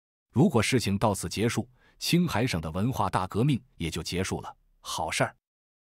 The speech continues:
三月八号，叶剑英特地把赵永夫等人接到北京，让他们谈谈平定反革命暴乱的经验。当然，赵永夫成了英雄，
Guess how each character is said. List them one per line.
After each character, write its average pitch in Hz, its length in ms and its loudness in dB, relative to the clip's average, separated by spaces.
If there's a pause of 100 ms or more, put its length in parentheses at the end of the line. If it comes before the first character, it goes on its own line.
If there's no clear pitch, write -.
(460)
三 117 220 2
月 95 120 4
八 107 180 2
号， - 240 -6 (480)
叶 123 200 6
剑 107 180 4
英 117 180 6
特 - 240 0
地 95 180 0
把 82 160 -2
赵 131 220 2
永 90 160 -2
夫 135 160 2
等 80 160 -2
人 82 180 0
接 123 200 2
到 82 120 0
北 76 220 -10
京， 120 240 2 (480)
让 92 160 2
他 95 100 2
们 87 120 2
谈 90 240 -2
谈 92 260 0
平 104 300 0
定 101 200 0
反 76 300 -6
革 104 180 0
命 135 180 4
暴 127 200 2
乱 104 160 2
的 92 80 -10
经 95 180 0
验。 - 200 -6 (600)
当 98 160 6
然， 76 320 -4 (160)
赵 110 220 4
永 80 160 -2
夫 110 240 0
成 90 160 -2
了 92 80 0
英 113 180 4
雄， - 200 -8